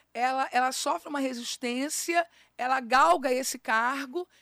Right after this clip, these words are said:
e isso eu tô falando de meados de mil oitocentos e alguma coisa. Então, nós estamos realmente, é, é, tratando de um assunto que, pra algumas pessoas, está totalmente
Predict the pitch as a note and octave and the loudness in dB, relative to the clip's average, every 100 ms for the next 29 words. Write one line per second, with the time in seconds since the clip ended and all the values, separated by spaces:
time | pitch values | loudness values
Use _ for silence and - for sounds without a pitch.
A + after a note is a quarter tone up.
0 | _ B3+ C4 D#4 C#4+ D4+ - B3 C4 C#4+ | _ -10 -8 -10 -12 -14 -10 -8 -8 -8
1 | C#4+ B3+ A3+ C4+ C4 B3 A3+ B3+ B3+ C4 | -8 -8 -8 -6 -4 -2 0 -2 -4 -8
2 | A3 B3+ A#3 A3 B3 C4 B3+ - A#3 A#3 | -8 -6 -4 -4 -4 -6 -10 -12 -12 -12
3 | B3 B3 A#3+ C#4+ - G3+ G3+ G#3+ A#3 A3+ | -12 -10 -10 -10 -12 -10 -12 -16 -20 -20
4 | _ - - _ B3 D4 C#4+ C#4+ C4+ C4 | _ -20 -20 _ -8 -6 -6 -6 -10 -12
5 | B3+ B3 C#4 B3+ A3 A#3+ D4+ C#4 A#3+ - | -10 -6 -6 -4 -4 -4 -4 -6 -8 -10
6 | G3+ - - _ G#3+ A3 A3 A3 G#3+ G#3 | -12 -14 -20 _ -6 -2 -2 0 0 0
7 | G#3 _ _ _ _ G#3 G#3 G#3 - _ | -6 _ _ _ _ -10 -6 -6 -6 _
8 | _ _ _ _ _ _ _ C4+ B3+ - | _ _ _ _ _ _ _ 0 0 -2
9 | D#4 F#4 G4+ B3 G#3+ G3+ A#3+ A#3 G#3 - | -10 -6 -8 -8 -10 -8 -8 -6 -6 -8
10 | - D#4+ E4 C4 - D4 E4 D4+ B3 E4+ | -10 -10 -10 -12 -14 -10 -2 -2 -2 -8
11 | F#4 - B3+ - D#4 D#4 - E4 D#4 _ | -8 -6 -8 -6 -10 -10 -8 -8 -8 _
12 | F4+ G4 - - D4 C4 C#4+ E4 - | -8 -8 -8 -12 -4 -4 -4 -8 -10